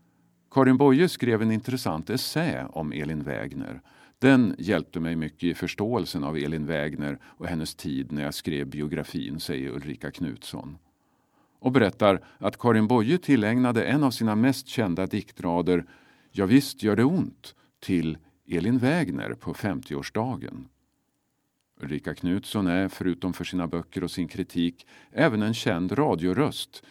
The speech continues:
i bland annat Sveriges Radios veckomagasin God morgon världen. Och det här skrev Hanna Modig. Till artikeln finns en faktaruta. Huddinge kommuns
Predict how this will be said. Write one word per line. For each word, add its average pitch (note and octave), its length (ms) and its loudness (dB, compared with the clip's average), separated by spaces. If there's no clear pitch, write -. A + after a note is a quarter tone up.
i F2+ 140 0
bland F2 220 0
annat E2 220 -4
Sveriges E2 400 -4
Radios D#2 440 -4
veckomagasin D#2 840 -4
God E2 100 -4
morgon E2 280 -2
världen. A2 680 -6
Och - 60 -20
det - 60 -14
här - 120 -14
skrev G#1 420 -6
Hanna C#2 360 -8
Modig. - 640 -8
Till C#3 420 2
artikeln A#2 460 -2
finns - 280 -6
en C#2+ 80 -6
faktaruta. A#2+ 800 -4
Huddinge E3 320 2
kommuns B2+ 680 2